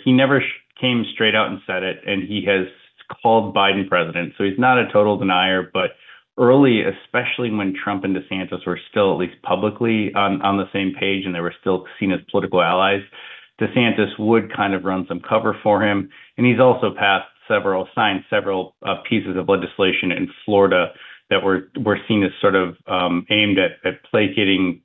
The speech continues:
Trump from a, from an election integrity standpoint, as they call it. So he signed these bills into law that, that, you know, made it, uh,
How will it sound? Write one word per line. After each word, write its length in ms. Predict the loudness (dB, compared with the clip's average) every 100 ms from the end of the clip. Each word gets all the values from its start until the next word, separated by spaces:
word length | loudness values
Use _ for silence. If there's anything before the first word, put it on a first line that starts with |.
| -2
Trump 340 | 0 0 -4 -8
from 200 | -4 -2
a, 220 | -2 -4
from 140 | -2 0
an 80 |
election 420 | 0 0 0 -2 -4
integrity 640 | -6 -4 -4 -2 -6 -6
standpoint, 540 | -4 -4 -4 -4 -4
as 180 | -6 -8
they 140 | -4 -4
call 340 | -2 0 0
it. 80 | 0 -2
So 200 | 0 0 -2 -12 -20 _
he 220 | -4 -4 0
signed 260 | 0 2 2
these 220 | 2 2
bills 260 | 4 4
into 140 | 2 2
law 420 | 2 4 4 2
that, 300 | 0 -4 -6 -6
that, 240 | -4 -4 -6
you 80 | -2
know, 320 | 0 -2 -6
made 300 | -2 0 2
it, 260 | 0 -2 -8 _ -6
uh, 340 | -2 -2 -2